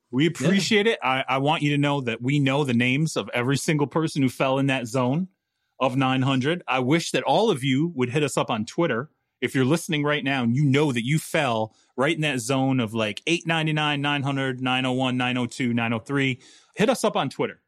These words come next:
Speaker 1: and tell us, uh, which one you left. We appreciate it. Thank you very much. Means a lot to us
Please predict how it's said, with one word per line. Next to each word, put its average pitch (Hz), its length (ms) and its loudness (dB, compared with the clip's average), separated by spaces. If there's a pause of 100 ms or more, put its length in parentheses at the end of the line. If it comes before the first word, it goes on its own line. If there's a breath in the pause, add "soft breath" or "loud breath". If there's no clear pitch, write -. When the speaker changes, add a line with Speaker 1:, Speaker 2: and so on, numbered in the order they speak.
(100)
Speaker 1:
and 110 120 -8
tell 123 240 -6
us, - 280 -12 (240)
uh, 101 180 -4
which 123 300 -4
one 123 180 0
you 117 180 2
left. 110 320 -4
We 120 140 2
appreciate 113 560 -2
it. 104 160 -4 (540 soft breath)
Thank 165 320 0
you 95 120 -12 (160)
very 123 200 -2
much. 120 220 0
Means 143 260 2
a 139 40 -2
lot 123 320 0
to 123 180 -4
us 117 280 -6